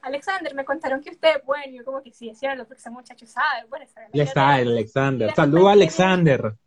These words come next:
Speaker 1: y de repente viene y dice, "Marín, a mí me contaron que usted también es buena", y yo como que, "Uy, profesor".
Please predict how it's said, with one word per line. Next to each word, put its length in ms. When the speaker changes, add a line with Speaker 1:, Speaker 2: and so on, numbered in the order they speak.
Speaker 1:
y 60
de 80
repente 280
viene 220
y 60
dice, 240
"Marín, 360
a 80
mí 140
me 100
contaron 360
que 80
usted 220
también 360
es 180
buena", 360
y 60
yo 80
como 140
que, 120
"Uy, 420
profesor". 380